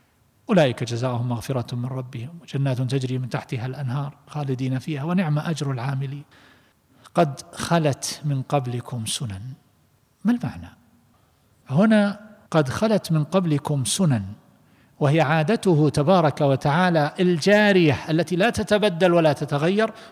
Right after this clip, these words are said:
بإهلاك المكذبين. سنن،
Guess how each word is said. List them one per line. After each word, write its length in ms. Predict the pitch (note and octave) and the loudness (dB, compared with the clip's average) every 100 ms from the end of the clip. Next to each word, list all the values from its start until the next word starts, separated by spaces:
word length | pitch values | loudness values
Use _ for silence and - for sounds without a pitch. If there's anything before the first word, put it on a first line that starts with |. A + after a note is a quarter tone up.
| - | -6
بإهلاك 680 | D3+ D3 A#2 D#3 D#3+ - - - _ _ _ _ E3 | -2 0 2 4 2 -4 -20 -20 _ _ _ _ -2
المكذبين. 720 | C#3+ B2 C3+ G#2+ A#2+ C#3+ A#2 - _ _ _ _ _ _ _ _ - | -2 -2 -6 -6 -8 -10 -14 -20 _ _ _ _ _ _ _ _ -14
سنن، 380 | - G3+ A#2+ | -10 -6 -6